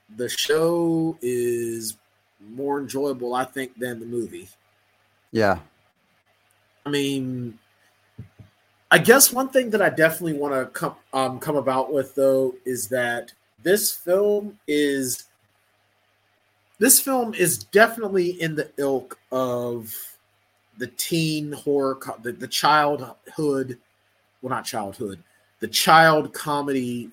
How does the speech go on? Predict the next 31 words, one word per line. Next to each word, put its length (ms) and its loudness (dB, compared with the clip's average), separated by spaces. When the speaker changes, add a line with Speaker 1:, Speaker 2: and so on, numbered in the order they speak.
Speaker 1:
horror 540 0
aspect 560 -2
of 180 -2
it. 240 -4
And 340 2
we 120 0
don't 440 -2
see 300 4
a 60 6
lot 280 2
of 100 -6
that 260 2
anymore. 480 -2
Speaker 2:
Yeah. 240 4
Speaker 1:
We 100 2
really 300 2
don't. 580 -2
Like, 160 0
we, 140 -4
we 160 -4
don't 320 2
see 600 2
a 80 2
lot 320 2
of 220 -6
that 300 0
sort 180 -2
of 120 -6
thing 240 -6
going 280 -6
on. 320 -4